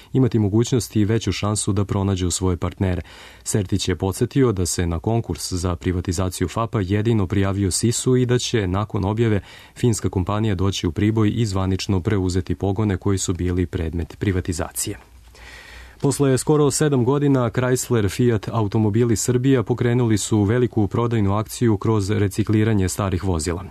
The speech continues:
Od ponedeljka vozilo staro više od dvadeset godina moći će da se reciklira i tako ostvari popust za kupovinu novog Fiata ili Chryslera u vrednosti do dve i po hiljade evra. Taj popust je obezbedila fabrika Fiat iz Kragujevca, koja je za kupce pripremila i beskamatno finansiranje do devet hiljada evra.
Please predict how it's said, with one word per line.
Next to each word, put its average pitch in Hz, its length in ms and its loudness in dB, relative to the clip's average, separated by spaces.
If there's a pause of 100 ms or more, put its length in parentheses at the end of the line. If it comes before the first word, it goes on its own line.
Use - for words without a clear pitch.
Od 110 340 2
ponedeljka 120 580 2
vozilo 107 440 0
staro 110 260 -2
više 107 280 0
od 92 80 0
dvadeset 98 520 -2
godina 117 340 0 (380)
moći 117 280 0
će 117 140 0
da 98 120 2
se 98 220 0
reciklira 107 560 2
i 101 60 2
tako 120 300 0
ostvari 107 360 0
popust 117 440 -2
za 95 300 0
kupovinu 104 560 0
novog 104 420 0
Fiata 120 320 0
ili 101 200 0
Chryslera 110 500 0
u 104 100 2
vrednosti 104 560 0
do 107 220 0
dve 101 300 0
i 104 60 0
po 104 140 -2
hiljade 104 400 0
evra. 95 180 -4 (440)
Taj 160 120 2
popust 143 400 -2
je 131 60 6
obezbedila 113 600 0
fabrika 107 380 -2
Fiat 117 280 0
iz 98 120 -2
Kragujevca, 95 540 -2
koja 87 280 -2
je 87 200 0
za 82 180 -4
kupce 113 460 -2
pripremila 110 600 0
i 101 60 2
beskamatno 101 600 0
finansiranje 98 680 0
do 101 180 0
devet 95 360 -2
hiljada 87 340 -2
evra. 80 240 -6